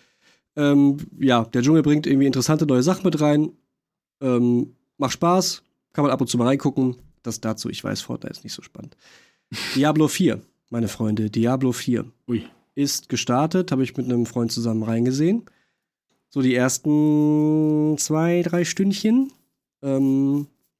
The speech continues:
Speaker 1: zusammen gemacht. Man kann die Kampagnen nach dem Prolog, es gibt so eine Stunde Intro, die jeder für sich spielen muss, weil das so ein bisschen Story, bla bla bla, und ein bisschen Tutorial, bla bla bla, und dann geht's eigentlich in die Welt. Ab da kann man dann einen Clan gründen oder eine Gruppe gründen und dann zusammen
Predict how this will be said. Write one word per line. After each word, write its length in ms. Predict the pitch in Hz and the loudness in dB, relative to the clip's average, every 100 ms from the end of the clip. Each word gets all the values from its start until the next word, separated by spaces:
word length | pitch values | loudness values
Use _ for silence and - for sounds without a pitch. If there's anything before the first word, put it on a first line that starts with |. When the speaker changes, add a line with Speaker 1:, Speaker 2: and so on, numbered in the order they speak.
| _ | _
Speaker 1:
zusammen 320 | - 127 127 123 | -8 0 2 2
gemacht. 340 | 123 175 - | 2 2 0
Man 140 | 135 | -2
kann 300 | 120 135 135 | 0 2 2
die 180 | 131 123 | 2 0
Kampagnen 600 | 127 117 143 147 143 123 | 0 -2 0 2 2 2
nach 300 | 113 113 135 | 2 0 -2
dem 160 | - 135 | -2 -2
Prolog, 480 | - 117 117 202 139 | 0 0 2 2 -2
es 100 | - | -4
gibt 160 | 131 | -4
so 100 | - | -2
eine 100 | 117 | -2
Stunde 520 | 104 - 131 143 139 | -2 -2 0 2 2
Intro, 500 | 123 131 143 147 143 | 2 0 -2 0 0
die 120 | 135 123 | 2 0
jeder 300 | 117 123 120 | 0 0 0
für 120 | 120 | -2
sich 160 | 139 | -2
spielen 300 | - - 139 | -4 -2 0
muss, 240 | 127 131 - | 2 0 -2
weil 60 | |
das 140 | 117 113 | -4 -2
so 60 | |
ein 40 | 117 | -2
bisschen 240 | 113 113 | -4 -6
Story, 340 | 113 135 135 123 | -4 0 2 2
bla 200 | 113 107 | 0 -2
bla 180 | 110 | -4
bla, 340 | 110 190 185 180 | 0 2 2 2
und 200 | - 123 | 0 -2
ein 80 | 120 | -2
bisschen 240 | 120 110 | -4 -6
Tutorial, 500 | 120 - 131 120 117 | -8 -4 -2 0 0
bla 140 | 113 95 | -2 -6
bla 160 | 104 | -6
bla, 220 | 123 151 151 | -2 0 2
und 120 | 120 | 0
dann 120 | 123 | 0
geht's 160 | 120 117 | -2 -2
eigentlich 180 | 113 | -6
in 80 | 110 | -2
die 80 | 120 | 0
Welt. 240 | 175 233 - - _ _ _ _ _ _ - | 2 0 -4 -20 _ _ _ _ _ _ -12
Ab 140 | 143 139 | -6 0
da 140 | 139 | 0
kann 180 | 143 139 | 2 2
man 160 | 131 | 2
dann 400 | 123 117 120 123 - _ _ _ | 2 2 0 -2 -10 _ _ _
einen 360 | 120 113 113 110 | -4 0 0 0
Clan 260 | 131 151 | 2 2
gründen 380 | 165 151 160 151 | 4 4 4 2
oder 180 | 139 123 | 2 2
eine 140 | 117 | 2
Gruppe 320 | 113 135 160 147 | 2 0 0 0
gründen 460 | 139 143 143 139 | 2 2 4 2
und 240 | 127 123 120 | 2 0 0
dann 180 | 117 | 0
zusammen 760 | 113 120 113 120 143 147 151 156 | -2 -2 0 0 2 2 0 -4